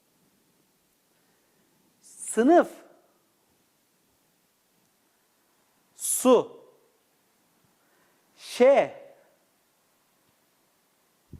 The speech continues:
Şapka. Şişe.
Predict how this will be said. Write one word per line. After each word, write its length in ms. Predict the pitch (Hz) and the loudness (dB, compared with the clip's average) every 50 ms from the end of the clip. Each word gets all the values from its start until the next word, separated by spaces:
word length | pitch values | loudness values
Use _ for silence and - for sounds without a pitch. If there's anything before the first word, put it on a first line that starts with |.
| _ _ _ _ _ _ _ _ _ _ _ _ _ _ _ _ _ _ _ _ _ _ _ | _ _ _ _ _ _ _ _ _ _ _ _ _ _ _ _ _ _ _ _ _ _ _
Şapka. 720 | - - - - - 233 285 277 - - - 160 123 110 - - - - _ _ _ _ _ _ _ _ _ _ _ _ _ _ _ _ _ _ _ _ _ _ _ _ _ _ _ _ _ _ _ _ _ _ _ _ _ _ _ _ _ _ _ _ _ _ _ | -20 -20 -6 -2 0 0 0 0 -2 -2 0 0 0 -2 -6 -14 -20 -20 _ _ _ _ _ _ _ _ _ _ _ _ _ _ _ _ _ _ _ _ _ _ _ _ _ _ _ _ _ _ _ _ _ _ _ _ _ _ _ _ _ _ _ _ _ _ _
Şişe. 720 | - - - 208 202 - - 269 254 220 165 - - - | -20 -14 -10 -8 -8 -2 0 2 2 2 0 -2 -8 -20